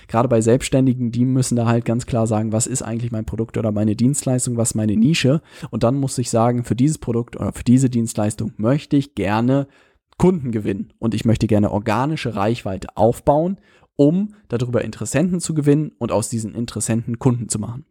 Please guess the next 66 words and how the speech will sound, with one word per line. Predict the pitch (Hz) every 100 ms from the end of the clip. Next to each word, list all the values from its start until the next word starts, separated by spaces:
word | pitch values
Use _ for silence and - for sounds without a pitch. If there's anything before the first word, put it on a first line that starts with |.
| -
Das | 127 -
würde | 113
ich | -
ganz | 143 160
klar | - 131 131
schriftlich | 143 - 123 -
sozusagen | 113 - 113 104
definieren, | 107 - 113 139 170 - - - -
weil |
das | 123
habe | 131
ich | 135
auch | 175
neulich | 180 143 127
gedacht. | 120 113 -
Ich | 120
habe | -
überlegt, | 120 117 117
mehr | 117 110
Videos | 143 165 143 135
zu | 135
machen, | 123 123
ich |
habe | 107
überlegt, | 104 107 113 123
Vlogs | 123 131 - -
zu | 127
machen, | 117 120
ich | 107
habe | 104
überlegt, | 107 107 117 - - - - -
Podcasts | - 143 143 131 -
zu | 123
machen | 117 - 117
und | 110
da | 104
wird | 110 -
auch | 107
einiges | - 110 117 110
kommen, | - 135 170
aber | 110
ich | 104
dachte | 117 -
mir | 120
so, | 120 107
warum | - 113
mache | 151 - -
ich | -
das | 104 -
eigentlich? | - 196 - - _ -
Und | -
dann | 113
ist | 113
mir | 120
wieder | 123 120
klar | 131 135
geworden, | 156 185 - -
A, | 78 87 92 113 151 233 - - -
am | 117 123
Ende | - 113 117 143
will | 135
ich | 127
darüber | 131 127 110
natürlich | 117 113 147 151
Kunden | - 180 220 135
gewinnen. | 101 98 104